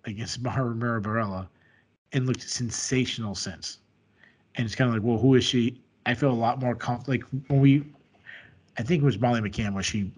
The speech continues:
like, exploded on Ma-, Molly McCann and was like, "Well, who is she?" She looked terrible against Barella, looked great against McCann. Well, adding wins over Jillian Robertson and Roxanne Modafferi, I believe, like, adding those back to back made me feel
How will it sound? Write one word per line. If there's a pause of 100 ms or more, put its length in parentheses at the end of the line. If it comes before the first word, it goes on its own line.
(100)
like,
exploded
on
Ma-,
Molly
McCann
and
was
like,
"Well,
who
is
she?"
She (240)
looked
terrible
against
Barella,
looked
great
against
McCann. (300)
Well, (240)
adding
wins
over
Jillian
Robertson (720)
and
Roxanne
Modafferi,
I
believe, (1000)
like,
adding
those
back
to
back
made
me
feel